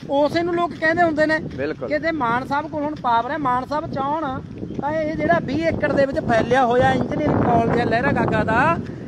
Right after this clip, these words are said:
Speaker 1: ਇਹ ਮੁੜ ਤੋਂ ਹਰਿਆ ਭਰਿਆ ਤੇ ਇੱਥੇ ਸਟੂਡੈਂਟਾਂ ਦੀ ਗਿਣਤੀ ਵੱਧ ਸਕਦੀ ਹੈ। ਔਰ ਪੰਜਾਬ ਦੇ ਜਿਹੜੇ, ਪੰਜਾਬ ਦੇ ਜਿਹੜੇ ਜਵਾਕ ਨੇ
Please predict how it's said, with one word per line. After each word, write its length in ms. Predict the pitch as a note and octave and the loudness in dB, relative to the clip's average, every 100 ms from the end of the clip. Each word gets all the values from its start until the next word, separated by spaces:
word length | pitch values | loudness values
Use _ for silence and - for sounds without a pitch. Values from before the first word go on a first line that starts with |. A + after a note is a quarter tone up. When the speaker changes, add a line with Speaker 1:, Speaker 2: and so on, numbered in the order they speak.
| - | 4
Speaker 1:
ਇਹ 160 | D#4 | 4
ਮੁੜ 240 | D4+ B3 A#3+ | 4 0 -2
ਤੋਂ 220 | - C#4+ | 2 2
ਹਰਿਆ 300 | A3+ A#3 C4 | 4 2 2
ਭਰਿਆ 380 | C4+ C4+ B3+ C4 | 2 2 2 2
ਤੇ 180 | B3+ C#4 | 2 2
ਇੱਥੇ 460 | - C#4+ D4 - | 2 2 2 0
ਸਟੂਡੈਂਟਾਂ 600 | - - - - - B3+ | -2 0 2 2 2 2
ਦੀ 80 | B3+ | 0
ਗਿਣਤੀ 360 | - A3 G3 - | 0 0 0 2
ਵੱਧ 260 | G#3 B3 | 2 2
ਸਕਦੀ 380 | A#3+ - - - | 2 2 0 0
ਹੈ। 220 | C#4 D#4+ E4+ - D#3+ C#3+ E3+ | 0 0 -2 -4 -2 0 2
ਔਰ 340 | B3 C4 D#4+ | 4 4 2
ਪੰਜਾਬ 720 | - B3+ A#3 A3+ A3+ A#3+ B3 | 2 0 2 2 2 2 2
ਦੇ 80 | B3+ | 2
ਜਿਹੜੇ, 380 | C4 B3+ C4 D4 C#4 - | 2 2 2 2 2 -2
ਪੰਜਾਬ 420 | - G#3+ G#3+ G#3+ | -2 0 2 0
ਦੇ 100 | A#3+ | 0
ਜਿਹੜੇ 180 | A#3+ B3+ | -2 0
ਜਵਾਕ 480 | A#3+ G3+ G3 G3 G#3 | 0 2 2 2 0
ਨੇ 300 | A3 A#3+ | -2 0